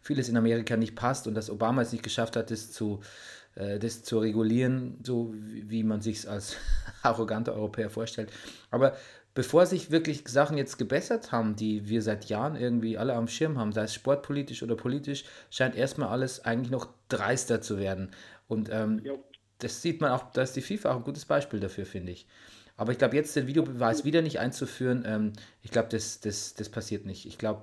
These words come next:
Speaker 1: das, jetzt ist es soweit. Also das klingt wohl schon sehr so, schon so sehr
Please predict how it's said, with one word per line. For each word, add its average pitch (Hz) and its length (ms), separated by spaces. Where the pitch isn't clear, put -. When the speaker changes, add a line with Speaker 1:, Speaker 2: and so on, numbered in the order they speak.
Speaker 1:
das, - 420
jetzt 113 240
ist 117 100
es 110 120
soweit. 95 320
Also 107 140
das 117 280
klingt 143 320
wohl 123 140
schon 123 260
sehr 113 220
so, 110 260
schon 123 480
so 110 340
sehr 107 420